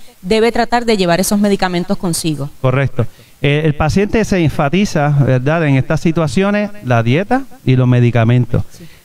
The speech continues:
Speaker 2: Eh, realmente se supone que ahora todos estamos, ¿verdad?, eh, más, eh,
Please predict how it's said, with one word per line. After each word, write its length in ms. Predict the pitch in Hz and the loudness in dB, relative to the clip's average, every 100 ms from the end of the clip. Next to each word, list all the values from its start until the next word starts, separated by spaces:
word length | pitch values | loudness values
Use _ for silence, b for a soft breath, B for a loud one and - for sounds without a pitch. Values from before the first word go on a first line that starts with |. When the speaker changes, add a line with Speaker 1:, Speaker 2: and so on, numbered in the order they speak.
| - | -4
Speaker 2:
Eh, 280 | 139 139 139 | 0 2 2
realmente 500 | 139 147 143 190 214 | 2 2 2 0 0
se 140 | 208 208 | -2 0
supone 400 | 190 160 180 196 | 0 2 0 0
que 140 | 175 - - | -2 -4 -4
ahora 480 | 135 131 131 147 170 | 0 2 2 0 -2
todos 360 | 156 - 151 160 | -4 -4 0 0
estamos, 460 | 160 165 165 156 | 0 0 2 2
¿verdad?, 480 | 131 131 156 160 135 | 0 0 0 0 2
eh, 80 | 127 | 2
más, 360 | 123 127 135 - | 2 2 0 0
eh, 800 | 147 151 143 135 123 110 107 | 0 2 2 2 2 0 -4